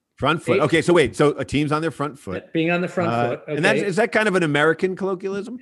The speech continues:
Speaker 2: Uh, it's just become, it's gotten into the lexicon, and I just find it to be very overused. You, you
Speaker 1: You know
Speaker 2: don't hear guys like John Champion use it a lot, but it is a little bit more
Speaker 1: Well,
Speaker 2: American.
Speaker 1: first of all, they're English and they have better word choices
Speaker 2: Yeah.
Speaker 1: than we are. And,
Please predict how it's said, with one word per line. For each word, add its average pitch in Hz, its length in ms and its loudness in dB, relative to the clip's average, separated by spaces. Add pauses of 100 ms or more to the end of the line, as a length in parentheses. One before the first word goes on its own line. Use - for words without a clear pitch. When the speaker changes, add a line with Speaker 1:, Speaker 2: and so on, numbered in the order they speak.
Speaker 2:
Uh, 269 540 -2
it's 220 320 -6
just 233 260 -6
become, 180 600 -6
it's 160 160 -10
gotten 196 240 -2
into 165 160 -4
the 139 100 -4
lexicon, 131 680 -6
and 123 120 -8
I 120 100 -6
just 127 200 -10
find 127 300 -8
it 113 80 -10
to 117 80 -16
be 113 160 -8
very 120 460 -4
overused. 110 680 -6
You, 151 140 0
you 175 60 0
Speaker 1:
You 160 80 8
know - 80 6
Speaker 2:
don't 233 120 2
hear 185 160 2
guys 156 260 2
like 120 140 2
John 139 240 -2
Champion 139 540 -4
use 113 240 -4
it 113 40 -6
a 107 60 -6
lot, 107 240 -6
but 131 100 -4
it 131 80 -2
is 143 180 0
a 139 60 0
little 123 220 -2
bit 113 160 -6
more 113 220 -4
Speaker 1:
Well, 104 60 -2
Speaker 2:
American. - 220 4
Speaker 1:
first 190 220 2
of 147 100 2
all, 127 140 4
they're 127 140 4
English 147 300 2
and 127 80 2
they 123 80 -2
have 113 180 -4
better 117 200 0
word 113 280 0
choices 101 380 0
Speaker 2:
Yeah. 104 100 -16
Speaker 1:
than 95 80 -10
we 107 180 0
are. 104 140 4
And, 208 200 -2